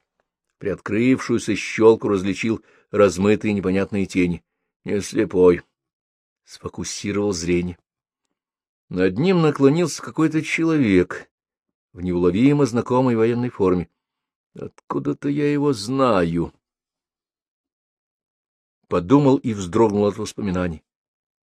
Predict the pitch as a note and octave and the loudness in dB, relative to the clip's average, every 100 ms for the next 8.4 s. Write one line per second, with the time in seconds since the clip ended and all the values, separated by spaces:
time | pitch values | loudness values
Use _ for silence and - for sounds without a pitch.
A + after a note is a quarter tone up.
0 | _ _ _ _ _ _ - F#2 G#2 G2+ | _ _ _ _ _ _ -12 -6 -4 0
1 | A2 F3+ D3 - - F#2 G2 F2+ G2 F#2+ | 4 6 4 0 -6 -2 0 0 0 -2
2 | - G2+ F#2 - F2+ - - _ _ _ | -2 -4 -4 -6 -10 -12 -18 _ _ _
3 | _ _ _ _ _ _ _ _ G#3+ F#3+ | _ _ _ _ _ _ _ _ 2 8
4 | F#3+ D3 - F3 D#3+ C#3 - - - - | 8 8 4 6 6 6 0 -12 -14 -14
5 | - D3 G#2+ - G2 - _ - B2+ G#2+ | -4 -2 0 0 -2 -2 _ -6 -4 0
6 | B2+ C3 A2+ - C#3+ C#3 C#3 C#3 C3 G2+ | 2 2 -2 4 6 8 8 6 4 0
7 | _ _ _ - B2 A#2 C#3 D3+ C#3+ E3 | _ _ _ 2 4 6 6 4 4 4
8 | D3+ D3+ C3+ | 6 6 4